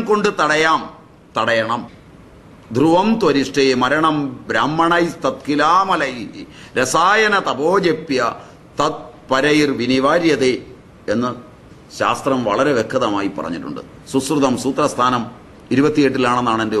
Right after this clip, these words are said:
ഓർമ്മയും. അപ്പൊ ആ നിലയിൽ രസായന ചികിത്സ ഇതിന് അത്യുത്തമമാണ്. ബ്രാഹ്മരസായനം, അഗസ്ത്യ രസായനം,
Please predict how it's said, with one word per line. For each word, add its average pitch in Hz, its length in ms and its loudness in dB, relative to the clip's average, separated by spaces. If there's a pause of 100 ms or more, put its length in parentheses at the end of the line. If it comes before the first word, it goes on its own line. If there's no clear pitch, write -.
ഓർമ്മയും. 87 340 -4 (1200)
അപ്പൊ 131 140 -2 (100)
ആ - 20 4 (120)
നിലയിൽ 131 340 0 (1120)
രസായന 214 640 2 (140)
ചികിത്സ 131 340 -4 (1900)
ഇതിന് 113 200 -2
അത്യുത്തമമാണ്. 78 580 -8 (280)
ബ്രാഹ്മരസായനം, 110 920 0 (1120)
അഗസ്ത്യ 143 440 2
രസായനം, 87 520 -4